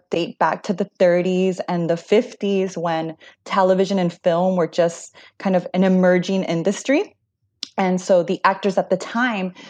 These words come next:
organized to have just basic protections on their job that they didn't have, like overtime, uh, pay, like an eight-hour workday. They also didn't have residuals or health care or,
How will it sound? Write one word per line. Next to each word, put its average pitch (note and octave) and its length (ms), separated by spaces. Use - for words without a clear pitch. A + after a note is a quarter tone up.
organized F3+ 840
to G#3 80
have E3 520
just F#3+ 220
basic G#3+ 420
protections A3+ 640
on G3 120
their F3+ 160
job F#3 360
that F3 120
they F3 100
didn't E3+ 220
have, F3 400
like F3 400
overtime, E3+ 880
uh, E3 180
pay, D#3+ 440
like D#3+ 240
an E3 80
eight-hour E3 400
workday. D#3 640
They F#3 100
also E3 220
didn't E3+ 240
have D3+ 220
residuals E3+ 760
or F3+ 120
health D#3 360
care E3+ 480
or, F3 520